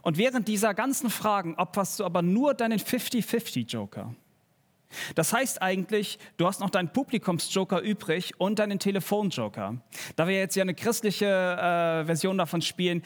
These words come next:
sagen wir mal, der, äh, der Publikumsjoker ist der, äh, der Gemeindejoker. Dann kommt allerdings die eine Million Euro Frage.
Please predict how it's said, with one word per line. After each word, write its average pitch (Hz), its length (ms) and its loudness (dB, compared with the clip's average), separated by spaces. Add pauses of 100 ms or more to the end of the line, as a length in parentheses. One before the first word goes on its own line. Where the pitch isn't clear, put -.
(100)
sagen 180 220 2
wir 185 80 0
mal, 165 220 2
der, 147 600 0
äh, 139 360 0
der 127 500 0
Publikumsjoker 160 840 -2
ist - 280 -4
der, 131 720 0
äh, 123 60 -4
der 120 420 -2
Gemeindejoker. 123 1000 -2 (2750)
Dann 175 140 0
kommt 240 260 -2
allerdings 196 800 -2 (1200)
die 151 140 0
eine 208 240 0
Million 190 280 2
Euro 202 300 -2
Frage. 107 560 -4